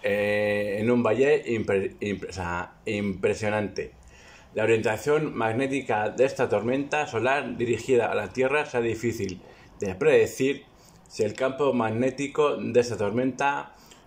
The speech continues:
se orienta hacia el sur. Podría darse condición de nivel, eh, G dos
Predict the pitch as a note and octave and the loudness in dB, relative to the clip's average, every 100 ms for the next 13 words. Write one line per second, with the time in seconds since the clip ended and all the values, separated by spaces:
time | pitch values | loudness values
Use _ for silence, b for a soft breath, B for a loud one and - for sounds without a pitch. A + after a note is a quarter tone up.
0 | - A#2 B2+ B2+ C#3+ C3 G#2+ G#2+ G#2+ F#2+ | -8 0 2 2 0 0 -2 -2 -2 -2
1 | A2 G2+ - - - G2+ B2 C3+ B2+ B2+ | 0 0 -2 -10 -2 2 4 4 2 0
2 | C3+ A#2+ A2+ A2+ A2 C3+ D3 D#3 B B | -2 -2 -2 -2 -2 -2 -2 -4 B B
3 | B B - A2+ A2+ A2 G2 - - - | B B -6 0 4 4 2 -4 -16 -4
4 | G#2 G2+ G2 G2 F#2+ A#2+ A2 C#3 D3+ - | 0 2 2 0 -2 0 2 2 0 -6